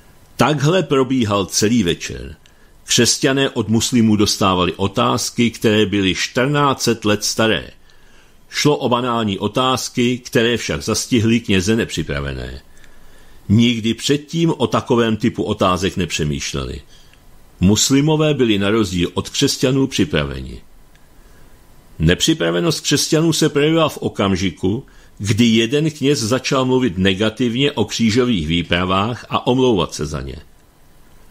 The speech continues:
Ukazuje to, že o křížových výpravách nic nevěděl. Křížové výpravy se opravdu neobešly bez chyb, ale celkem šlo o velmi přínosnou věc.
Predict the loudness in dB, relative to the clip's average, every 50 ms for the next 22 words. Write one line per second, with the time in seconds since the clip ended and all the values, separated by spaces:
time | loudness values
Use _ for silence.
0 | -20 -20 -20 -12 -2 0 0 0 2 2 0 0 0 0 0 0 0 0 0 -2
1 | -4 -6 -8 -8 -10 -16 _ _ _ _ _ -8 -2 -2 0 2 2 0 0 0
2 | -2 0 0 2 2 0 0 0 -2 -2 -2 0 0 0 2 2 0 0 0 0
3 | 0 0 -2 -2 -4 -6 -4 0 0 0 0 -2 -4 -2 0 0 2 2 0 -2
4 | -2 -6 -10 -10 -12 -14 -14 -16 -20 _ _ -20 _ -20 -20 _ -20 _ _ _
5 | -20 -20 _ -20 _ -8 -2 0 2 4 4 4 4 2 2 2 0 0 -2 -2
6 | -4 -4 -2 0 -2 0 0 0 -2 -2 -2 -4 -2 0 -2 0 0 0 0 0
7 | 0 0 0 0 0 0 0 0 2 2 0 0 -2 -4 -2 -2 -2 -4 -4 -6
8 | -2 -2 -4 -4 -4 -10 -20 -20 -20 -20 -20 -20 -20 -20 -10 -2 0 2 2 2
9 | 0 -2 -2 -2 0 0 0 0 0 0 0 2 2 2 0 0 0 0 2 2
10 | 2 2 0 -2 -2 -2 -2 0 0 0 2 0 0 0 -2 -2 -2 -2 -2 0
11 | 0 0 0 -2 -2 -2 0 2 2 2 2 0 -2 -6 -8 -10 -10 -12